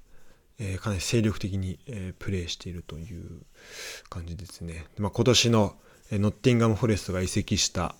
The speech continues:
二チーム分のね、<laughs> スカットの、まあ、人数的にはす-、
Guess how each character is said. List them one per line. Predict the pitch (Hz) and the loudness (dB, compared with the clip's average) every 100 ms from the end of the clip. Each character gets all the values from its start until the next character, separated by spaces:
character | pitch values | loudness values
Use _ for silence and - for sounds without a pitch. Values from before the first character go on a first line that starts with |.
| - - - | -20 -20 -14
二 | - 123 | 4 4
チ | - 135 | 6 6
ー | 127 | 8
ム | 113 | 8
分 | 107 107 | 6 4
の | 101 | 2
ね、 | 104 101 - 104 78 82 92 85 | -2 -6 -8 -4 -2 0 -2 -4
<laughs> | - - - - - | -10 -20 -20 -18 -10
ス | - | -2
カ | - | 0
ッ | 92 - | 0 0
ト | 95 | -2
の、 | 85 80 - - | -2 -4 -8 -4
ま | 101 | 2
あ、 | 101 | 6
人 | 113 107 | 6 6
数 | 98 | 4
的 | 110 117 | 2 4
に | 107 | 2
は | |
す-、 | - | 0